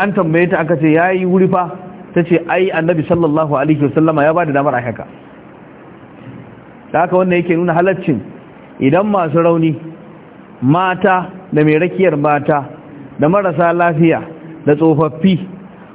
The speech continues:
za su iya tafiya cin cikin dare. Dare in ya raba biyu sai su tafi. Ba sai sun jira gari ya waye ba. Kuma suna zuwa su yi jifansu a lokacin.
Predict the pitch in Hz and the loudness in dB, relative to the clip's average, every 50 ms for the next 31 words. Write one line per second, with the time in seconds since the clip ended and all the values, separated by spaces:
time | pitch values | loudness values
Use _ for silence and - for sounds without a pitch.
0 | - - 131 165 180 196 175 170 175 180 190 180 143 156 143 165 180 160 139 - | -6 0 0 2 2 0 -2 -6 -2 0 0 2 2 0 2 2 0 0 2 0
1 | 175 175 160 170 185 151 180 175 170 165 165 175 175 165 147 - - - - - | 0 0 2 0 0 0 2 0 2 2 2 2 2 0 -2 -2 -8 -12 -16 -18
2 | - - - - - - - - - - - - - - - - - - 165 185 | -20 -20 -20 -20 -20 -20 -20 -20 -20 -20 -20 -20 -20 -20 -20 -16 -4 -2 0 2
3 | 196 196 170 185 196 196 190 190 196 196 190 165 156 160 180 180 151 196 180 156 | 2 2 0 0 0 2 2 2 2 2 0 0 0 0 0 2 2 2 0 0
4 | 151 113 131 113 117 - - - - - - - - - - - - - - - | -2 -2 -4 -4 -4 -10 -12 -20 -20 -20 -20 -20 -20 -20 -20 -20 -20 -18 -6 -2
5 | 131 139 135 156 180 175 180 185 180 175 180 185 185 185 180 185 185 - - - | 0 0 2 2 2 2 2 2 2 2 2 2 2 0 -2 -4 -12 -14 -16 -18
6 | - - - - - - - - - - - - 143 156 160 170 170 175 170 170 | -18 -20 -20 -20 -20 -20 -20 -20 -20 -12 -2 0 4 4 4 4 4 4 4 2
7 | 175 175 170 147 127 113 107 - - - - - - - - - - - - - | 2 0 0 -2 -2 -2 -4 -6 -8 -16 -20 -20 -20 -20 -20 -20 -20 -20 -20 -20
8 | - - - - - - - - - - - - - 185 196 208 202 180 208 214 | -20 -20 -20 -20 -20 -20 -20 -20 -20 -20 -20 -4 -2 0 2 2 2 2 2 2
9 | 208 185 175 202 190 151 156 156 156 175 196 175 180 151 156 143 143 151 143 139 | 2 2 2 2 0 2 0 2 2 2 2 2 2 2 2 2 2 2 0 0
10 | 117 117 | -2 -4